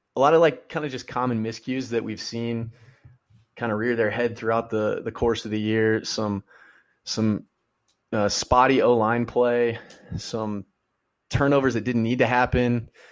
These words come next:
uh, just some different miscues here and there. But we were able to kind of assert our will defensively again by turning the ball over and just being a bunch of ball hawks out there. But,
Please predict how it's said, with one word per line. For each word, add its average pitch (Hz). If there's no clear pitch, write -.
uh, 110
just -
some 127
different 143
miscues 110
here 110
and 101
there. 104
But 107
we 131
were 131
able 131
to 110
kind 127
of 113
assert 117
our 107
will 110
defensively 107
again 104
by 98
turning 117
the 123
ball 123
over 113
and 95
just -
being 117
a 104
bunch 110
of 98
ball 113
hawks 98
out 98
there. 98
But, 95